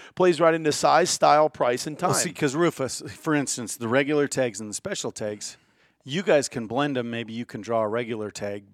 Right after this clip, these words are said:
Speaker 2: where he could have possibly bought the special tag, which is the same exact elk tag, it's just more expensive. So his draw, his odds go up.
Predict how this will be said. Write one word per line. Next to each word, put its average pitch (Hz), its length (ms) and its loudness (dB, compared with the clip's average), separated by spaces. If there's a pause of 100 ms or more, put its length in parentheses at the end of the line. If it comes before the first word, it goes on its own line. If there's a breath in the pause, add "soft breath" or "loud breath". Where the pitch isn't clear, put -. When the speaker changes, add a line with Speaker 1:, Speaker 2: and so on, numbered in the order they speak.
(1000)
Speaker 2:
where 127 180 -4
he 117 180 -6
could 123 200 -4
have - 180 -10
possibly 120 640 -6
bought 110 240 -2
the - 80 -14
special - 400 -4
tag, 110 260 -6
which 117 160 -10
is 117 120 -6
the 117 100 -8
same 151 320 -2
exact 113 360 -4
elk 151 200 0
tag, 110 180 -8
it's 98 140 -12
just 117 160 -14
more 113 160 -10
expensive. 110 500 -12 (400 soft breath)
So - 200 -2
his 120 160 2
draw, 139 280 2
his 110 340 -8
odds 147 300 0
go 101 200 -10
up. - 140 -14